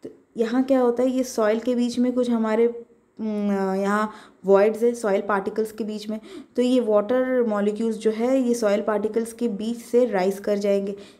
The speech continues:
इसी को हम लोग बोलते हैं कैपिलरी एक्शन। चूँकि वाटर अपवर्ड राइज हो रहा है ये सॉइल वॉइड से, so यहाँ क्या होगा, हमारा वाटर ये सॉइल के बीच में, ये सॉइल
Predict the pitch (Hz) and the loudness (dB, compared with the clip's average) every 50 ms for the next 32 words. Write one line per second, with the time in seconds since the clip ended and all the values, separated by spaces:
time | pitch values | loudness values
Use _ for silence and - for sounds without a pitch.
0 | _ - 233 233 - 277 269 269 254 240 233 233 226 208 208 208 208 208 220 220 | _ -12 -8 -2 0 0 2 4 4 4 4 2 2 2 0 0 0 0 0 0
1 | 220 202 190 190 - 196 208 202 208 208 202 196 202 - - - 202 196 196 - | 0 -2 -4 -2 -2 0 0 0 2 2 0 0 -2 -4 -6 -8 -8 -8 -8 -12
2 | - - - _ _ _ - - 254 247 247 269 269 247 214 214 208 208 208 233 | -18 -20 -20 _ _ _ -6 -6 -4 -2 0 2 2 2 4 4 2 2 2 0
3 | 233 233 - - - - 185 185 - 233 240 247 233 214 208 202 196 214 208 208 | -2 -2 -2 -6 -6 -8 -8 -6 0 2 2 2 2 2 0 2 2 2 2 2
4 | 208 202 196 190 190 190 196 - - - _ - - 208 208 214 208 208 - 202 | 2 2 2 2 0 -2 -6 -8 -14 -20 _ -16 -10 -4 -4 -4 -2 0 0 2
5 | 196 202 208 208 190 190 190 185 185 196 190 196 - - - - 190 185 190 190 | 2 2 2 0 2 2 2 4 2 2 -2 -4 -10 -14 -6 -4 -2 -2 -2 -4
6 | - - - - - - _ _ _ _ - - 233 226 226 214 226 233 240 240 | -10 -18 -20 -20 -20 -20 _ _ _ _ -6 -2 -2 0 2 2 2 0 2 2
7 | 262 240 233 240 240 240 240 247 247 254 240 226 220 214 214 226 226 214 220 208 | 2 4 4 4 4 2 2 0 0 0 -2 -2 -2 -2 -2 -2 -2 0 0 -2
8 | 202 202 220 233 240 233 233 - - _ _ _ _ _ - - 208 214 220 220 | -2 0 0 -2 -2 -2 -4 -10 -20 _ _ _ _ _ -14 -8 -4 -4 -2 0
9 | - 226 208 202 220 226 - 240 226 214 220 214 208 - 226 233 233 233 226 220 | 2 2 2 2 2 0 0 -2 -2 -2 -2 -4 -2 -2 -2 0 0 0 0 -2
10 | 226 - 208 196 202 220 233 233 233 | 0 0 0 2 2 0 0 -4 -6